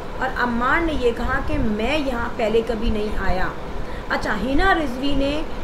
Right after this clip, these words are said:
ये नहीं बताया उस, अ, कॉन्वर्सेशन में जो कि उस वक्त रिकॉर्ड हुई थी कि वो यहाँ पे पहले आ चुकी हैं या नहीं। अच्छा, अब यहाँ पर ये हुआ कि, अ, जो अम्मार हैं उनको,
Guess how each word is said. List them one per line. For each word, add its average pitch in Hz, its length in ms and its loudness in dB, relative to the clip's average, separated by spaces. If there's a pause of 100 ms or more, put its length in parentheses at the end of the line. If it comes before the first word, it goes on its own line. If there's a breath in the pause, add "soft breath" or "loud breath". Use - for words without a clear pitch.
(100)
ये 302 160 0
नहीं 262 340 0
बताया 240 600 0 (220)
उस, - 280 -2
अ, 214 600 0 (120)
कॉन्वर्सेशन 233 680 2
में 262 180 0
जो 233 120 2
कि 240 100 0
उस 233 120 0
वक्त 240 180 0
रिकॉर्ड 269 420 2
हुई 226 160 -2
थी 190 220 -4 (320)
कि 294 100 0
वो 277 260 0
यहाँ 311 240 -2
पे 254 100 0
पहले 240 260 0
आ - 240 -4
चुकी 240 360 -4
हैं 262 100 -2
या 226 100 0
नहीं। 185 300 0 (1400 loud breath)
अच्छा, - 180 0
अब 277 240 0
यहाँ 302 280 0
पर 311 140 2
ये 277 140 0
हुआ 233 380 0 (320)
कि, 311 180 -2
अ, 214 520 -2 (280)
जो 285 140 -2
अम्मार 226 600 0
हैं 277 260 -2
उनको, 302 560 0